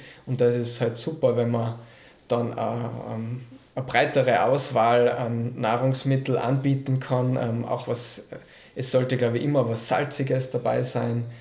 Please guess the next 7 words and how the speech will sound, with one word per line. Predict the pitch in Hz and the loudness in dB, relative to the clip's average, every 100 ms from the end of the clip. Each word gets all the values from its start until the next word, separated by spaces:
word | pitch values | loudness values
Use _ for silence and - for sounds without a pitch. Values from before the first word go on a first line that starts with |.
| - - - | -20 -20 -10
was | 131 - | -8 -2
Süßes, | 139 135 - 131 131 | 0 2 2 0 0
vielleicht | 123 123 120 127 | 0 0 0 -2
was | 117 | -4
Fruchtiges, | - 139 135 135 127 123 123 | -2 -2 -2 -2 2 2 0
dass | - 120 | -2 -2
man | 123 123 | 0 -2